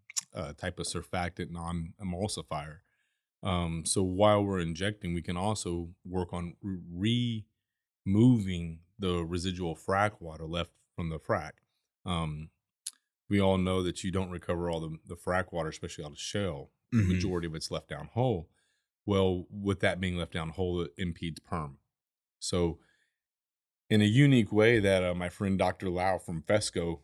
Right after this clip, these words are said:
Speaker 1: kinda, uh, uh, uh, thinks about our technology, it's essentially doing three treatments at one time: wellbore stimulation cleanup, miscibility, secondary recovery, and also long-term chemical placement. Um, we can put wax crystal modifiers deep in the reservoir, so as a very waxy, like Eagleford,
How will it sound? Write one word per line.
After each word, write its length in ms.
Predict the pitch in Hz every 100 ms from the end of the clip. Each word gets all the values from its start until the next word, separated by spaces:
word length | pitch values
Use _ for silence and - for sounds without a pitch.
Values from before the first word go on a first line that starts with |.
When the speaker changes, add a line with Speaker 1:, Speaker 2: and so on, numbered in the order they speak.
| -
Speaker 1:
kinda, 300 | 90 82 80 92
uh, 420 | 87 90 82 -
uh, 40 |
uh, 40 | 85
thinks 220 | 101 90
about 200 | 87 85
our 60 | 85
technology, 600 | - 90 87 90 90 95
it's 120 | 90
essentially 420 | 104 165 160 151
doing 240 | 120 113 95
three 240 | 101 101
treatments 460 | - 101 92 85 90
at 80 |
one 220 | 85 87 82
time: 340 | 90 85 85
wellbore 380 | 90 90 90 87
stimulation 580 | - 92 87 85 82 90
cleanup, 420 | - 95 90 87 - -
miscibility, 760 | 95 90 90 82 90 90 85
secondary 500 | 82 95 87 82 85 80
recovery, 680 | 80 95 90 92 87 87 - _ _ -
and 80 | 95
also 300 | 92 - 90
long-term 500 | 87 87 82 90 82
chemical 360 | 90 82 82
placement. 540 | - 82 80 - 76 - _ _ -
Um, 220 | 90 85
we 100 | 92
can 120 | 92
put 200 | 85 92
wax 380 | 90 85 85 -
crystal 300 | - 90 -
modifiers 580 | 82 85 80 85 82 82
deep 220 | 90 85
in 60 | 82
the 100 | 80
reservoir, 580 | 85 90 85 80 78 78
so 160 | -
as 100 | 82
a 60 | 80
very 240 | 80 82
waxy, 440 | 80 82 80 80 85
like 160 | 78 - -
Eagleford, 500 | 95 90 - 80